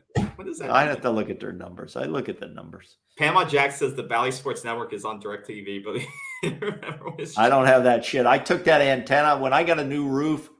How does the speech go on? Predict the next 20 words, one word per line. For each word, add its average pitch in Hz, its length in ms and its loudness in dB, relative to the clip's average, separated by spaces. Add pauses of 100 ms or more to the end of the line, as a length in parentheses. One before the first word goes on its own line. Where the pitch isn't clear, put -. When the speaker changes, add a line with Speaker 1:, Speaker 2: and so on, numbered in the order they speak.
Speaker 2:
Panama 143 480 4
Jack, 143 500 2 (180)
I 160 160 6
took 170 500 2
that 147 280 4
antenna 143 580 2
off, 143 380 4
never 143 300 0
put 147 200 -4
it 123 100 -2
back 135 280 2
on. 143 160 2
And 123 120 -4
those 170 220 0
people, 143 420 -6 (160)
"Oh, 240 600 2 (120)
oh, 202 440 0 (180)
uh, 190 220 0
ninety-nine 233 720 0
percent 185 560 -4